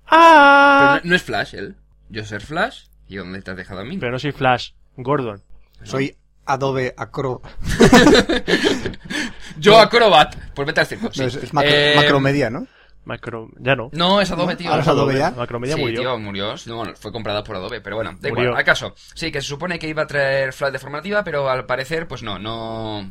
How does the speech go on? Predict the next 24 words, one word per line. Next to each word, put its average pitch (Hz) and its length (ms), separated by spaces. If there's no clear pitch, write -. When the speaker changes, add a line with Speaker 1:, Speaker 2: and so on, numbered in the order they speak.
Speaker 2:
no 127 140
va 123 80
a - 20
incluir 123 240
Flash. 208 240
Según 131 340
el 120 200
Steve 131 240
Jobs 160 160
dijo 139 220
que 117 320
Flash 131 320
actualmente, 143 680
en 151 80
la 120 80
versión 117 600
del 113 160
Flash 123 240
Lite 123 200
que 127 100
hay 123 60
para 107 200
navegadores 104 500
móviles, 160 420